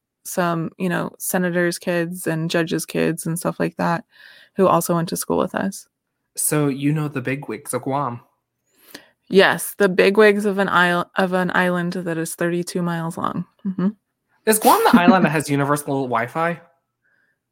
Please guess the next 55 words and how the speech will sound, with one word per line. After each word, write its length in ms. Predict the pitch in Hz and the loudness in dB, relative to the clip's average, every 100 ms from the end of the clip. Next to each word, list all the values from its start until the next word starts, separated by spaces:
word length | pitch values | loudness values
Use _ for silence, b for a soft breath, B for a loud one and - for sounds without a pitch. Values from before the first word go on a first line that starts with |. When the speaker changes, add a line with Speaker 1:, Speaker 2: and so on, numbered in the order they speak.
| - | 0
Speaker 1:
I 100 | 185 | 6
don't 180 | 262 262 | 6 6
think 180 | 202 | 4
so. 160 | 262 170 | 6 4
It 60 | 180 | 6
didn't 200 | 202 208 | 4 2
when 120 | 175 | 0
I 140 | 165 | 4
was 160 | 208 151 | 2 2
there. 280 | 165 170 202 - - | 2 2 0 -6 -8
Speaker 2:
Okay, 320 | 147 120 117 | -4 -4 -4
sorry. 320 | - 160 131 | -2 0 0
There's 180 | 143 190 | 2 2
an 120 | 262 - | 0 -2
island 340 | 131 131 156 | -4 0 0
that 40 | 143 | 0
has 240 | 135 123 | -4 -2
universal 440 | 120 120 131 127 | -2 2 2 2
Wi-Fi. 540 | 127 110 107 151 170 180 - _ _ - _ _ | 0 -2 0 -2 -2 -4 -12 _ _ -20 _ _
They 80 | 139 | 2
just 200 | 151 139 | 2 4
built 180 | 151 143 | 2 4
one 240 | 127 135 | 2 2
big 180 | 127 127 | 2 -2
tower 340 | 131 127 127 139 | 0 2 4 4
and 80 | 120 | 0
it's 100 | - | -4
just 200 | 127 - | -8 -8
free 220 | - 120 | -8 -6
for 140 | - | -2
the 80 | 117 | -2
whole 200 | 135 120 | 0 0
island, 380 | 107 110 131 156 151 | 0 -2 -4 -4 -6
like, 160 | 110 - | 0 2
whenever 220 | 117 120 | 2 2
you 120 | 117 | 2
go. 400 | 110 117 165 196 | 0 2 2 0
Speaker 1:
<laughs> 180 | 320 302 294 269 233 | -10 -12 -12 -6 0
Speaker 2:
And 100 | 185 | 0
it's 120 | 190 | 0
an 100 | 196 | -2
island 320 | 170 214 240 | 2 4 4
nation. 400 | 131 135 - 131 | 4 0 -2 -4
And 120 | 120 131 | -2 0
then 80 | |
there's 160 | 156 190 | 0 2
also 240 | 226 233 | 2 2
another 260 | 226 147 135 | 2 4 2
one 120 | 160 | 2
that 100 | 135 | 0
has 140 | 139 127 | -2 -4
Pikachu 500 | - 147 156 - 117 | -6 -4 -4 -2 -4
on 160 | 110 | -4
the 100 | 113 | -6
money. 520 | 117 117 117 110 127 | -4 -4 -4 -6 -10